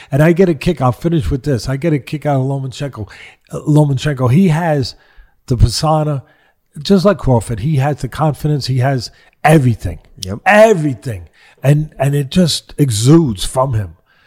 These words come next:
Speaker 1: I hope you guys even saw what I saw. I, I laughed. And I text my son, and he laughed right back.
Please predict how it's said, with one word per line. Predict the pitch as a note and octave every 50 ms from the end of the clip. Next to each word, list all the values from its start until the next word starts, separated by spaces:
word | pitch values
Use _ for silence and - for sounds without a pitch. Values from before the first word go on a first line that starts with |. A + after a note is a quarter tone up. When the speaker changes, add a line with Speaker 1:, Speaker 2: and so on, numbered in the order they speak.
| _ _ _ _ -
Speaker 1:
I | B2+
hope | D3 E3 F#3 E3+ F#3+
you | F#3
guys | D#3 F3+ E3 D#3+ C3+ A2+ C3+
even | C#3+ B2 A#2 B2+ A#2+ A2
saw | - - - C#3+ C3+
what | B2 B2 B2
I | C3 C3+
saw. | - - - A#2+ A2+ A2
I, | A#2+ A#2+ - - -
I | B2 B2+
laughed. | B2 A#2+ B2 A#2+ A2 G2+ F#2 - - - - _ _ _ _ _ _ _ -
And | A#2 A#2
I | B2+
text | A#2 - D3+ D3 - - -
my | B2 A#2
son, | G#2+ - - C3 A#2+ A2
and | G#2+ G#2+
he | G#2+ A#2
laughed | A#2+ A#2 A2+ A2 A2 G2 -
right | A#2 A2 G#2 F#2+
back. | - G#2 F#2+ F2 - _ _